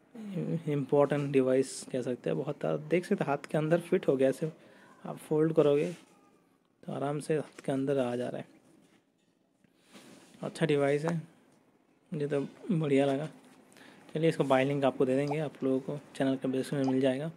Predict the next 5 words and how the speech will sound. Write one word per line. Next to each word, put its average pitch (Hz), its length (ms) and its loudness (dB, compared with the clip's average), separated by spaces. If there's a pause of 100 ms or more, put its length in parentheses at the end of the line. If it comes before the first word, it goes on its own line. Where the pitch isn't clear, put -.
(600)
जरूर 135 220 6
चेकआउट 135 320 6
कर 135 100 -2
लीजिए 127 320 0 (840)
और 131 460 0